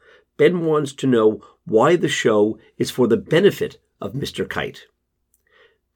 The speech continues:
Thanks to my attorneys, I learned that my son is not in fact my son. He is,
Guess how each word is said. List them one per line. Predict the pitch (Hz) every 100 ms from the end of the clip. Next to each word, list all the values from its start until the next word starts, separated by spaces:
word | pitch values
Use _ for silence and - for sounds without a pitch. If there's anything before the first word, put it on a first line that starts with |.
| _ _ -
Thanks | 160 160
to | -
my | 175 170
attorneys, | 165 - 143 107 90 - - _ _
I | 113 113
learned | 135 165
that | 156 -
my | 120
son | 107 - 180 143 117 -
is | 107 -
not | 104 160 196
in | 180
fact | - 151 139 156
my | 131 123
son. | - 104 80 67 82 _ _ - _
He | - 170 190 139
is, | 123 120 120